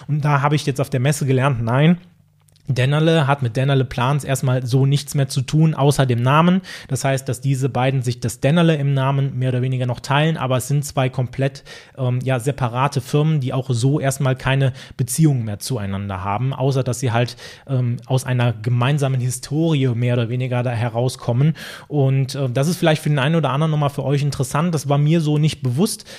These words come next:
aber ist auch nochmal sicherlich interessant, wenn man so durch den Zooladen oder sowas stöbert und dann zwei verschiedene Produkte oder zwei verschiedene Label auch sieht von Dennerle,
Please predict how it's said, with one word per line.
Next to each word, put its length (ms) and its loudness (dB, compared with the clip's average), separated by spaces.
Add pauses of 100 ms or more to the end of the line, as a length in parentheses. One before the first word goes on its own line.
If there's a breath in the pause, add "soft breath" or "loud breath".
(140 loud breath)
aber 380 0
ist 160 -2
auch 100 0
nochmal 240 2
sicherlich 380 -2
interessant, 500 -2
wenn 100 2
man 140 2
so 80 2
durch 160 0
den 120 -2
Zooladen 500 2
oder 100 0
sowas 300 -2
stöbert 420 2 (220 loud breath)
und 160 2
dann 320 0
zwei 260 2
verschiedene 460 0
Produkte 480 0
oder 180 -2
zwei 240 -2
verschiedene 220 -4
Label 720 2
auch 140 -4
sieht 260 -4
von 200 -2
Dennerle, 420 0